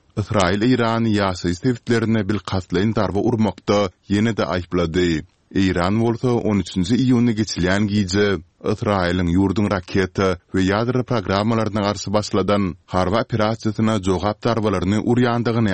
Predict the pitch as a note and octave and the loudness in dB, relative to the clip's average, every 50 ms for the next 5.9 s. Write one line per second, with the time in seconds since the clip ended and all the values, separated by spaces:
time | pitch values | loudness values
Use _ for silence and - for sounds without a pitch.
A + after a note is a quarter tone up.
0 | E2 E2+ F2 E2 E2 F2+ F#2 F2 F2 E2+ E2+ D#2+ - _ _ _ _ - E2+ F#2+ | 0 -2 -2 -2 0 0 2 2 2 0 -2 -6 -10 _ _ _ _ -6 -2 0
1 | F#2+ F2+ F#2 F2+ F2+ - - G2 F#2 A2+ C3 C3+ C3 A#2+ B2 B2 B2 A#2 G#2+ A2 | 2 2 2 2 0 0 -2 -2 0 0 0 0 0 0 2 2 2 2 0 -2
2 | F#2+ - - F#2 F2 E2+ G#2 A2+ A2+ A2+ G#2+ G#2 G2+ G2+ G2+ G2 - - G2+ - | -2 -2 -2 0 0 2 2 2 2 2 2 0 0 0 0 -2 -2 -6 -10 -8
3 | - G#2 G2+ F2+ F2 F#2 F#2 A2 C3 B2 A#2 A#2 A2+ G#2 F#2+ F#2 F#2 G2+ G#2 G#2+ | -2 0 0 2 0 0 0 0 0 2 2 2 0 0 0 -2 -2 0 -2 -2
4 | G#2 - - - - A#2+ G#2+ G2+ G2+ G2+ F#2 F2 F2 F2 G2+ G2+ G2 B2+ C3 A#2+ | -2 -2 -4 -2 0 0 0 2 2 2 0 0 0 0 -2 -2 0 0 0 0
5 | A#2+ G#2+ F2 E2+ E2+ E2+ - - F#2 F2+ F2+ F2+ F2+ F2+ F2 D#2+ D#2 | 0 -2 -2 -2 -4 -6 -4 -4 -2 0 2 2 2 2 0 -2 -4